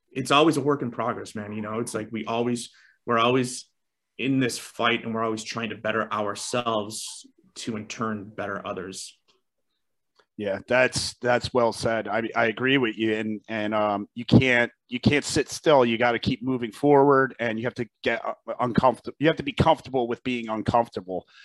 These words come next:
Speaker 1: Right.
Speaker 2: And, um, and, you know, I get, I, I just had a text message from somebody today, uh, a fellow firefighter who, he's not vocal, but he hit me up, and maybe I wanna ask you if,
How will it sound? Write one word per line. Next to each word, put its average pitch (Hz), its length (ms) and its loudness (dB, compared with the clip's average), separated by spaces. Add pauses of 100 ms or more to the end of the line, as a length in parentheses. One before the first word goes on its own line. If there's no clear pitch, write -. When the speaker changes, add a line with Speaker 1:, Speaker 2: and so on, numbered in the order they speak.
(360)
Speaker 1:
Right. 104 100 -4
Speaker 2:
And, 113 260 2
um, 104 380 4 (920)
and, 135 240 0
you 156 60 -8
know, 156 240 6
I 165 140 2
get, 202 400 0
I, 135 200 -2
I 156 100 2
just 220 200 -2
had 208 120 -2
a - 40 -8
text 175 360 -2
message 113 380 -8
from 110 180 -6
somebody 113 420 0
today, 107 440 0 (240)
uh, 110 240 2
a 107 120 0
fellow 131 440 4
firefighter 117 760 0
who, 110 400 0 (300)
he's - 320 0
not 143 240 0
vocal, 135 500 2 (220)
but 117 180 -2
he 120 280 0
hit 139 260 0
me 135 120 4
up, 127 280 4 (120)
and 127 140 0
maybe 139 380 2
I 127 100 6
wanna 135 280 4
ask 135 260 0
you 127 120 2
if, - 140 -4